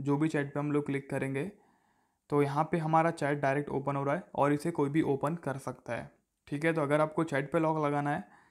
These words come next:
तो आपको प्ले स्टोर ओपन करना है, then आपको एक ऑप्श-, एक एप्लीकेशन को डाउनलोड करना है जिसका नाम है Locker for WhatsApp Chat। ठीक है, अ, WhatsApp ऐप,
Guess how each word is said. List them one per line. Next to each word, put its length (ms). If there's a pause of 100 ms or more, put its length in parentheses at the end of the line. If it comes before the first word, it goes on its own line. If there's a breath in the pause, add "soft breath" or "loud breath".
(460 soft breath)
तो 80
आपको 400
प्ले 400
स्टोर 200
ओपन 220
करना 300
है, 220
then 160
आपको 260
एक 120
ऑप्श-, 440
एक 300
एप्लीकेशन 600
को 60
डाउनलोड 360
करना 220
है 40
जिसका 220
नाम 200
है 80
Locker 320
for 340 (220)
WhatsApp 580 (340)
Chat। 200 (460)
ठीक 160
है, 260 (400)
अ, 80
WhatsApp 600 (180)
ऐप, 240